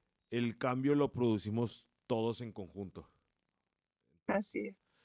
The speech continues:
Speaker 1: Entonces, entonces, a ver, vamos a ver un poquito, eh, ahora sí encaminado a, a,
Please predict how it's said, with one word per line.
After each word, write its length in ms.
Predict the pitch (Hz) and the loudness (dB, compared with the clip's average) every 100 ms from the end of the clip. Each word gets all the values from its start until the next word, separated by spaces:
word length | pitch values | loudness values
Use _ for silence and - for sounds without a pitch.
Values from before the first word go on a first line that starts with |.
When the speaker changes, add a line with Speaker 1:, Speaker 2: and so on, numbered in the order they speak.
| _ _ | _ _
Speaker 1:
Entonces, 500 | - 85 - 98 - - - _ _ _ - | -16 -14 -10 -12 -12 -20 -20 _ _ _ -4
entonces, 420 | 160 196 170 165 | -2 0 0 0
a 80 | 170 | 0
ver, 140 | 180 | 0
vamos 260 | 190 196 190 | 0 0 2
a 40 | |
ver 160 | 165 165 | 2 2
un 80 | |
poquito, 460 | 160 143 147 175 165 147 | 0 -4 -2 0 0 0
eh, 580 | 131 120 113 110 110 - _ _ _ _ _ _ _ _ | -2 -2 -2 -4 -6 -10 _ _ _ _ _ _ _ _
ahora 220 | 123 139 | -2 0
sí 180 | 139 143 | 0 -4
encaminado 720 | 147 139 139 123 117 127 135 | -6 -6 -6 -4 -4 -2 -2
a, 960 | 127 78 107 107 104 - 101 101 95 92 | -4 -4 -2 -2 -4 -2 0 0 -2 -4
a, 140 | 85 | -10